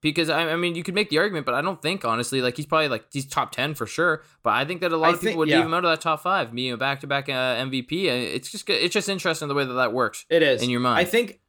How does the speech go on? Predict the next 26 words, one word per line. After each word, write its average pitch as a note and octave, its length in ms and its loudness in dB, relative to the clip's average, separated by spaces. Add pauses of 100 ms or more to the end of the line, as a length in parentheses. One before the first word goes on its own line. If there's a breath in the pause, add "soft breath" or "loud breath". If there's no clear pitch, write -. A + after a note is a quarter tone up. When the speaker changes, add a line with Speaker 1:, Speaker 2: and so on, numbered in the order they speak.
(160)
Speaker 2:
I E3+ 120 2
think A3 420 -2
if F#3 220 0
he G3+ 480 0 (120)
had E3 380 0
some D#3+ 180 -6
sort E3+ 180 2
of C3+ 100 -2
deep, D#3 280 -2 (160)
deeper E3+ 480 2
playoff D3+ 460 2
run, F#3+ 380 2
I C#3 80 -2
think D3+ 180 -4
people C#3+ 220 -2
would C3+ 160 2
call, D3 120 0
I D#3 120 2
think F#3+ 200 2
people F3+ 440 4 (260 soft breath)
would D#3+ 160 4
call D#3 180 2
him D#3+ 60 0
f-, D#3 120 -8 (120)
top D3+ 260 0
five D#3 460 2